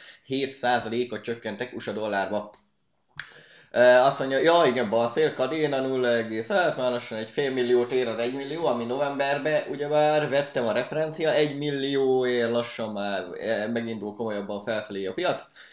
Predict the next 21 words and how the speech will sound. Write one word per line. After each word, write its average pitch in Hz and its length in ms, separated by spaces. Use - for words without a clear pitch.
Ö, 127 80
azt 143 280
mondja, 151 360
hogy 135 200
ja 151 120
igen, 120 220
itt 113 160
kezdőkép 113 560
az, 95 160
az 92 240
jöhet. 151 420
<laughs> 131 180
Hát 139 320
ez 104 80
csak 110 140
sima 117 220
mosoly, 113 300
most 101 240
ezért 104 240
nem 107 120
olyan 104 260